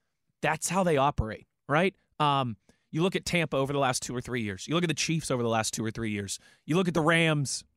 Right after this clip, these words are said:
You know, they've, they've been struggling early out of the gate here, but what the, what the Rams were last year when winning a Super Bowl, what the Buffalo Bills are really trying to get to right now and, and think they finally have that formula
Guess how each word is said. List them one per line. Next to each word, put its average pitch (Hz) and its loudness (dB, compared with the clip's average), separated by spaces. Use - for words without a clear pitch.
You 147 -2
know, 127 2
they've, 151 0
they've 151 0
been 135 -2
struggling 135 0
early 127 2
out 117 2
of 110 0
the 113 -2
gate 113 0
here, 107 -2
but 107 -6
what 131 -6
the, - -10
what 151 2
the 143 2
Rams 143 2
were 143 2
last 131 2
year 131 -2
when 123 -2
winning 127 -2
a 107 -2
Super 127 -4
Bowl, 120 0
what 165 0
the 160 0
Buffalo 147 2
Bills 151 2
are 151 4
really 165 2
trying 151 2
to 139 -2
get 160 0
to 147 2
right 127 2
now 131 2
and, 135 0
and 127 -2
think 160 -4
they 147 2
finally 135 0
have 131 2
that 113 -2
formula 170 2